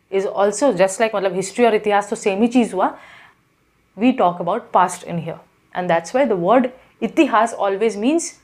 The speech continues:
और ऐसा हुआ था, and so this happened। Understood? आगे बढ़ते हैं, तो हम समझना चाहते हैं कि हिस्ट्री आखिर है क्या?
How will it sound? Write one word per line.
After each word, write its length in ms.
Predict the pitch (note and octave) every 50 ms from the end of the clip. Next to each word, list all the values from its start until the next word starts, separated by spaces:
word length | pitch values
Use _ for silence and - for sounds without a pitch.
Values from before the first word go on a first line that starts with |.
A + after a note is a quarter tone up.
| _ _ _ _ _ _ _ _ _ _ -
और 240 | F#3+ F#3+ G#3+ A#3+ B3
ऐसा 360 | - - E3+ F3 F3 - F#3
हुआ 300 | F3+ F3 F3+ E3+ E3+ E3
था, 400 | - - F3+ E3+ D3+ - - _
and 160 | F#3 F#3+ F#3+
so 280 | F3+ - - A#3+ B3 B3
this 220 | F3 E3+ A#3 A3+
happened। 500 | A3+ - - D#3+ - - D#3+ D#3 E3+ - - - _ _ _ _ _ _ _ _ _ G#3+
Understood? 320 | A#3 D#4 D4+ - - E3+ - - _ _ _ _ - - _ - - - - - _ -
आगे 260 | A#3+ C4 C4+ F4 F4+
बढ़ते 260 | - C4+ G#3+ G#3+ A3
हैं, 360 | G#3+ G3+ G3 G#3 B3+ C#4 - - - _ _ _ _ _ _
तो 60 | C#4
हम 140 | A#3 C#4 D4
समझना 480 | C#4+ - D4 C4 C4+ C4 C4+ D#4 E4 E4+
चाहते 300 | E4+ D4 B3+ A#3+ - -
हैं 100 | C#4+ D4
कि 60 | C#4
हिस्ट्री 480 | G3+ A3+ A3+ A3+ - - - D#4 D#4
आखिर 320 | C#4 A#3 A3+ A3+ - C4 A3
है 320 | F3 D#3 F3 F3+ F3 F3
क्या? 220 | F3 - - -